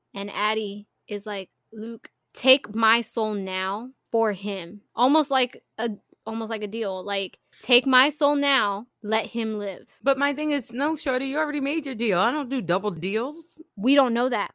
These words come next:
Speaker 1: We don't know if Luke is gonna be like, "Uh, no. I could get two souls and you want me to trade off one for
Speaker 2: Two
Speaker 1: the other?
Speaker 2: souls
Speaker 1: Nah."
Speaker 2: for the price of
Speaker 1: W-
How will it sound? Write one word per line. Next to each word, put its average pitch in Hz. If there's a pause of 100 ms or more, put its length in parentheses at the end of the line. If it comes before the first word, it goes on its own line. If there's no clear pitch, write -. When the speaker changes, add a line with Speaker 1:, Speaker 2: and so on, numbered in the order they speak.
Speaker 1:
We 226
don't 262
know 214 (160)
if 233
Luke 226 (200)
is 214
gonna 220
be 214
like, 202 (140)
"Uh, 214
no. 208 (100)
I 220
could 247
get 254
two 294
souls 285
and 226
you 247
want 254
me 247
to 220
trade 240
off 233
one 233
for -
Speaker 2:
Two 381
Speaker 1:
the 233
other? 254
Speaker 2:
souls 240
Speaker 1:
Nah." 226
Speaker 2:
for 262
the 220
price 214
of 208
Speaker 1:
W- 190